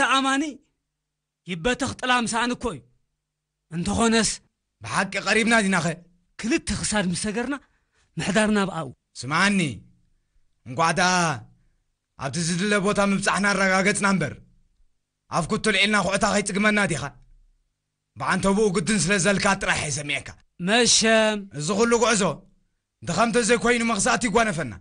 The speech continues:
Speaker 2: ካብ ሕጂ እንዳሃር ቆፅሊ መፅሊ ቃሚሙ፣ "ገበርኩ ፈጠርኩ" ዝብል ሰራይ እንታይ ይበቆጠልና?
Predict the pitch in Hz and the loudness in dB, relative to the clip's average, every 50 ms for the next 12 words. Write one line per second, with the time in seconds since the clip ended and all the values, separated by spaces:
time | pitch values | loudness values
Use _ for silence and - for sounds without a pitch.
0 | - _ _ _ _ _ _ _ _ _ _ _ _ _ _ - 143 160 160 170 | -18 _ _ _ _ _ _ _ _ _ _ _ _ _ _ -8 -6 -4 0 0
1 | 208 220 - 240 233 233 226 240 214 196 190 160 - - - - _ _ - - | 0 2 2 2 2 2 2 2 2 2 0 -2 -4 -8 -16 -20 _ _ -10 -4
2 | - 185 214 208 233 233 233 247 240 240 233 240 - - 220 240 240 247 247 220 | -2 -2 -2 0 0 2 2 2 2 2 0 -2 0 0 2 2 4 4 2 2
3 | 190 170 180 - - _ _ _ _ _ _ _ _ _ _ _ - 165 185 196 | 0 -2 -6 -10 -20 _ _ _ _ _ _ _ _ _ _ _ -6 -2 2 2
4 | 247 247 247 247 214 240 254 254 269 240 180 214 220 190 254 247 240 - - 233 | 2 2 2 0 0 0 0 0 0 0 0 -2 -2 0 0 0 0 0 0 2
5 | - 262 254 240 185 131 127 - - _ _ _ _ _ _ _ _ _ _ _ | 2 2 2 2 2 -2 -6 -12 -20 _ _ _ _ _ _ _ _ _ _ _
6 | _ _ _ _ - - 170 - 277 - 262 247 240 196 196 190 - 160 170 160 | _ _ _ _ -14 -8 -2 0 2 2 2 0 0 -2 -2 -4 -4 -4 -4 -6